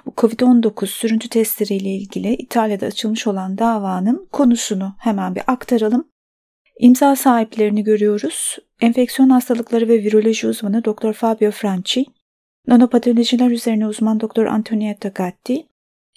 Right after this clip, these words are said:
eczacı ve nanopatoloji uzmanı Stefano Montanari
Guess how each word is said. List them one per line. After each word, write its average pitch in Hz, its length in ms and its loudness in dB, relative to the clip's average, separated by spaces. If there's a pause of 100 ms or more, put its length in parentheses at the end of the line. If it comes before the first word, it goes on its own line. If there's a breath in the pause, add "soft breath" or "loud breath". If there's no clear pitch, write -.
eczacı 254 580 4
ve 233 180 4
nanopatoloji 226 680 4
uzmanı 208 340 -4
Stefano 196 500 -2
Montanari 180 680 -4